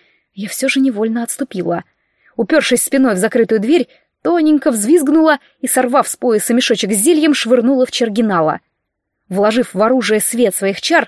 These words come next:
любовалась, как самоуверенность на привлекательной роже мужчины сменяется растерянностью.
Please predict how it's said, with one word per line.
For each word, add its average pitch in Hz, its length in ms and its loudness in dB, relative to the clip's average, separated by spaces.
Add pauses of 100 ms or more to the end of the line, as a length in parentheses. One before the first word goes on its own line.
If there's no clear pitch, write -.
(160)
любовалась, 277 640 0
как 214 160 -4
самоуверенность 233 800 0
на 233 80 -2
привлекательной 233 680 0
роже 220 260 0
мужчины 262 480 0 (260)
сменяется 294 680 0
растерянностью. 202 840 0